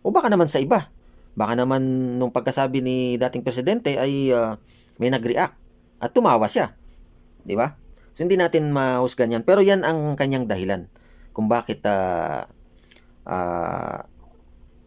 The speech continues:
hindi daw niya, o bad shot na raw sa kanya si V P Sara. Eh,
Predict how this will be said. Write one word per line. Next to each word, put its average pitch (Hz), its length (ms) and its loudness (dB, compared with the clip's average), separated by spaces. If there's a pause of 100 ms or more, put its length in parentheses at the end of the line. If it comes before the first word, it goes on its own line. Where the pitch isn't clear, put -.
(800)
hindi 127 240 2
daw 135 80 6
niya, 117 240 2 (800)
o 135 160 0
bad 135 240 2
shot 131 160 -4
na 117 80 0
raw 113 160 0
sa 117 80 -4
kanya 110 240 -2
si 104 160 -6
V 101 80 -4
P - 80 -8
Sara. 76 320 -8 (1700)
Eh, 131 880 0